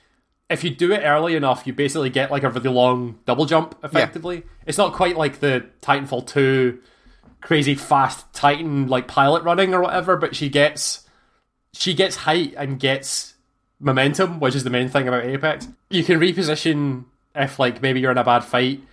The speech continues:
Speaker 1: or you
Speaker 2: Mm.
Speaker 1: can re-, reposition, like, aggressively to, like, get,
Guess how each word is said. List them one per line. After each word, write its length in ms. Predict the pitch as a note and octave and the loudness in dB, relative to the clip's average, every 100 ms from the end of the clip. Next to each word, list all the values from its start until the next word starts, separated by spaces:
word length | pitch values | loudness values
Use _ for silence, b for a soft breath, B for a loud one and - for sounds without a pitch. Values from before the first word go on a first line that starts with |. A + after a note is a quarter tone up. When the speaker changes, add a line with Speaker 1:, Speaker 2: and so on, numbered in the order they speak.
| b b b - | b b b 0
Speaker 1:
or 160 | C#3+ | 4
you 120 | C#3 B2 | 4 4
Speaker 2:
Mm. 20 | |
Speaker 1:
can 140 | C#3+ | 2
re-, 560 | C3+ C3 C3+ D3 C#3 C3+ | 2 0 0 -4 -2 -2
reposition, 320 | C3 B2+ C3+ | -2 -2 0
like, 140 | B2 B2 | -2 -2
aggressively 760 | C3+ B2 B2 C3 D#3 D#3 D#3 D#3 | -4 0 0 0 -2 -2 -2 -4
to, 140 | C#3+ | -4
like, 260 | B2 A#2 G#2+ | -4 -6 -4
get, 400 | A#2+ A#2+ A#2+ | 0 0 0